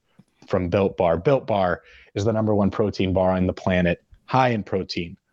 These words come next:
low in sugar, low in calories. It's perfect for you, whether you're in Buffalo, whether you're in Kansas City, whether you're in Atlanta or Cincinnati. Notice I mentioned all the places that the A F C Championship game could be held.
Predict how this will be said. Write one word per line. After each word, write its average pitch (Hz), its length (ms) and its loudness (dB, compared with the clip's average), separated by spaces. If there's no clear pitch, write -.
low 117 300 4
in 117 100 0
sugar, 85 400 -2
low 117 400 4
in 139 140 0
calories. 107 760 2
It's 107 140 -4
perfect 131 500 -2
for 107 140 -2
you, 135 260 6
whether 120 240 2
you're 101 200 0
in 90 140 -2
Buffalo, 156 680 2
whether 120 240 2
you're 110 180 2
in 95 160 -2
Kansas 127 500 0
City, 151 300 2
whether 110 280 2
you're 107 200 2
in 104 100 4
Atlanta 127 500 2
or 113 240 0
Cincinnati. 127 840 0
Notice 113 240 0
I 95 220 2
mentioned 104 320 -2
all 101 60 2
the 104 80 0
places 101 420 -4
that 92 120 -10
the - 100 -6
A 98 140 2
F 98 80 -2
C 98 240 0
Championship 98 600 -2
game 95 220 0
could 95 220 -2
be 95 140 0
held. 92 460 0